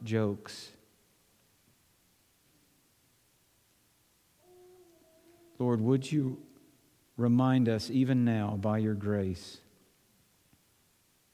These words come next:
that when we do such things, we are acting more as your enemies than as your people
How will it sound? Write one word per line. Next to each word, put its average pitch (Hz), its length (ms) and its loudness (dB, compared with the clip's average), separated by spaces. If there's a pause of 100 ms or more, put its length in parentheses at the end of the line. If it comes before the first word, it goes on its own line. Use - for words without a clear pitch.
(1900)
that 117 120 -8
when 127 240 4
we 131 120 6
do 117 220 2
such - 380 -4
things, 101 340 -4
we 107 140 -2
are 107 140 -2
acting 113 440 -2
more 113 300 0
as 107 200 -4
your 113 120 -4
enemies 95 540 -4
than 101 120 -6
as 95 200 -4
your 98 100 -6
people 95 460 -10